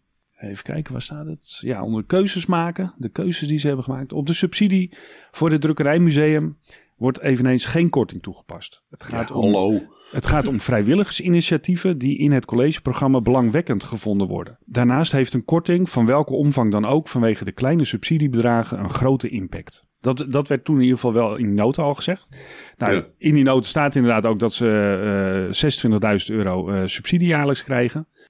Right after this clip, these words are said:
Speaker 1: Eh, zesentwintigduizend driehonderddrieënzeventig euro, om exact te zijn. En daar staat dan achter, waaronder huisvesting, dertienduizend tweehonderdacht euro. Dus de helft van het budget gaat al op aan de, aan de huisvesting.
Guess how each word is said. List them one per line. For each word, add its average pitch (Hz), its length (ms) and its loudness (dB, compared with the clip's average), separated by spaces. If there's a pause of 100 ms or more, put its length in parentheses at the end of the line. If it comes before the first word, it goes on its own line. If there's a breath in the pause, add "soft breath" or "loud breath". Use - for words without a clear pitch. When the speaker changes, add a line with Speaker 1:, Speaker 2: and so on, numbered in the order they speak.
Speaker 1:
Eh, - 180 -12
zesentwintigduizend 98 1040 -2
driehonderddrieënzeventig 113 1000 2
euro, 143 320 -2
om 123 260 -4
exact 117 320 -4
te - 60 -10
zijn. 113 300 -10 (260)
En 110 180 0
daar 107 160 2
staat 123 180 2
dan 107 140 2
achter, - 240 -2
waaronder 131 380 4
huisvesting, 156 720 0 (180)
dertienduizend 117 880 -2 (340)
tweehonderdacht 120 580 0
euro. 143 300 -2 (360 loud breath)
Dus 110 180 0
de 113 100 0
helft 120 300 0
van 123 100 0
het 104 100 0
budget 107 300 0
gaat 113 220 -2
al 98 80 0
op - 200 -4
aan 104 140 -2
de, 95 200 0
aan 101 140 -2
de 98 60 0
huisvesting. 127 560 -4